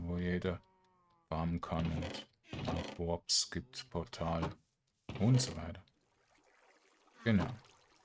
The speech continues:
Also hat mich gefreut, dass ihr das Video ein bisschen angeschaut habt. Und ja. Wir sehen uns dann vielleicht ja auf Twitch oder eben auf YouTube. Genau.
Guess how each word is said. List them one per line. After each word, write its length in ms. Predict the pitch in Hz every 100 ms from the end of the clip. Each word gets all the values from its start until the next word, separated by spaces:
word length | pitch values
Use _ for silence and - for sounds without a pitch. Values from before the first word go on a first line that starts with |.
| - - - - - -
Also 320 | 120 143 127
hat 200 | 104 101
mich 260 | 101 101 -
gefreut, 680 | 101 104 117 175 190 - 139
dass 160 | 127
ihr 100 | 117
das 200 | 107 101
Video 240 | 104 101 98
ein 100 | 92
bisschen 280 | 90 92
angeschaut 600 | 120 151 156 156 143 131
habt. 400 | 139 135 - - - _ _ _ _ _ _ -
Und 880 | 101 104 101 101 98 98 - - -
ja. 360 | 85 82 120 - - - - - - - - - - _ _ _ _ _ _ _ _ _ _ _ _
Wir 300 | 92 90 90
sehen 300 | - 90 87
uns 240 | 87 - -
dann 240 | 85 87 - _ _ _ -
vielleicht 360 | 147 131 -
ja 280 | 95 92 95 _ _ _ _
auf 100 | - _ -
Twitch 400 | 104 104 - 92
oder 220 | 85 85
eben 160 | 82
auf 200 | 80 - 92
YouTube. 460 | 82 - 85 - - _ _ - - - - _ _ _ _ - 127 131 - - - _ _ _ -
Genau. 380 | 123 92 92